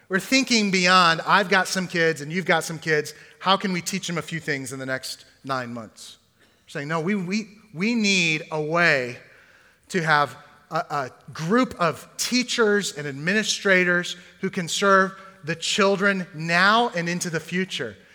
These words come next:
Maybe most often with a school, we need a building. Well, why do you need a building? Because school is all about being in a building? No,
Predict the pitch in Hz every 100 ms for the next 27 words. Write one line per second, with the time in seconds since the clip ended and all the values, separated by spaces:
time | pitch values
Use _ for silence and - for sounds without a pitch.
0 | - 175 214 214 208 202 - - - 165
1 | 196 220 208 202 208 196 175 175 - 220
2 | 208 214 220 185 196 247 196 147 107 -
3 | - _ _ _ _ _ _ _ - 175
4 | 185 202 202 196 185 160 202 233 147 131
5 | 165 147 - 170 175 160 170 165 160 151
6 | 165 151 147 151 175 165 220 190